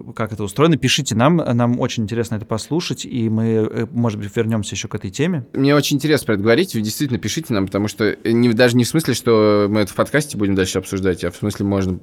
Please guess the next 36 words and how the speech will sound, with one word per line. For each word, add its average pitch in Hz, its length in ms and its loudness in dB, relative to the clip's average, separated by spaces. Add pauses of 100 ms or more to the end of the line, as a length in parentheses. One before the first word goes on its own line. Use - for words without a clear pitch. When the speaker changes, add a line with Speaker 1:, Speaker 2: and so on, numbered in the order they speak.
Speaker 2:
это 95 160 -4
продолжить 92 520 -4
в, - 40 -6
в, 87 160 -4
в - 20 -2
виде 95 600 -2
переписки, 92 420 -2
потому 95 260 -2
что 92 260 -4 (420)
очевидно, 123 340 0
что 104 120 0
бывают 101 140 2
очень 107 200 2
разные 104 240 2
случаи, 117 560 0
э, 98 320 4
очень 101 260 0
по-разному. 95 420 2
И 110 180 2
на 107 100 2
самом 131 260 2
деле 104 240 4
невозможно, 110 880 4
как - 220 -4
мне 98 140 2
кажется, 85 340 0
невозможно 98 800 4 (320)
выработать 98 540 2
некоторую 92 340 0
железобетонную 90 600 2
позицию 98 500 0
и 80 60 -2
по 90 160 0
жизни 120 260 0
ей 98 140 2
следовать - 500 -2